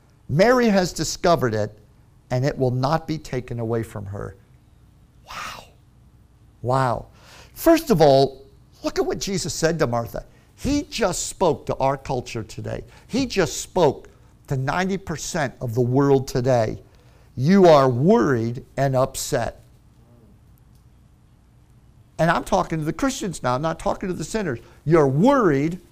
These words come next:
and you're upset. I have wasted more time in my life being worried and upset. You cannot accomplish anything worried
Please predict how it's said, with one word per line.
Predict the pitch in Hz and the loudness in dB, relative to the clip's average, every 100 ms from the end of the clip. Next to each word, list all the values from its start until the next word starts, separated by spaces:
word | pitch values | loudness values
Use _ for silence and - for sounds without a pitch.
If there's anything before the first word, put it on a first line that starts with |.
| _ _ _ _ - | _ _ _ _ 0
and | 185 175 | 2 4
you're | 170 165 | 4 4
upset. | 170 - - 240 - - _ _ - _ _ _ - | 2 -4 -6 -6 -8 -12 _ _ -20 _ _ _ 0
I | 214 262 | 2 4
have | 262 | 4
wasted | 220 190 175 - 139 | 4 0 0 -4 -4
more | 120 151 190 220 | -2 2 4 2
time | - 190 151 | 0 -4 -4
in | 135 | -6
my | 131 135 | -6 -4
life | 135 117 113 - _ _ _ | -4 -4 -8 -16 _ _ _
being | 120 143 131 | -4 -2 0
worried | 151 170 127 113 117 - _ _ _ _ _ _ _ | 2 2 0 -4 -8 -16 _ _ _ _ _ _ _
and | 135 120 | -4 -4
upset. | - 113 - - 135 - - _ _ _ _ _ _ _ - - _ - | -6 -8 -8 -8 -8 -8 -16 _ _ _ _ _ _ _ -20 -20 _ -4
You | 151 233 | 0 2
cannot | 247 - 165 147 160 190 - | 0 -2 -2 0 -2 -2 -6
accomplish | - 175 160 - 143 | -8 -4 -4 -4 -6
anything | 156 147 120 - 117 117 - _ | -4 -4 -4 -8 -10 -10 -16 _
worried | 123 143 180 147 120 131 | -4 4 4 4 0 -4